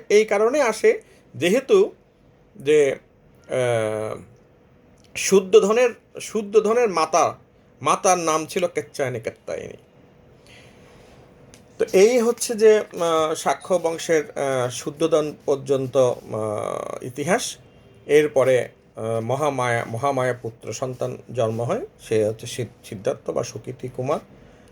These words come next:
এবং, আহ, এই আমরা স-, এটুক পর্যন্ত আমরা আজকে আমরা আলোচনা শেষ করলাম।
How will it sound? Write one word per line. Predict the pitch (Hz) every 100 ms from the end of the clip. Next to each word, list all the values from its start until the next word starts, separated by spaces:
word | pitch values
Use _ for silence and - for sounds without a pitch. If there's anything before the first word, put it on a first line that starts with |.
| - -
এবং, | - 110 110 104 - -
আহ, | - 95 87 87 - -
এই | 143 131
আমরা | 117 117 110
স-, | -
এটুক | 127 113 - 139 -
পর্যন্ত | 117 110 123
আমরা | 107 107
আজকে | 107 - 95
আমরা | 98 101 - -
আলোচনা | 92 - 87 - - - -
শেষ | - -
করলাম। | - 104 143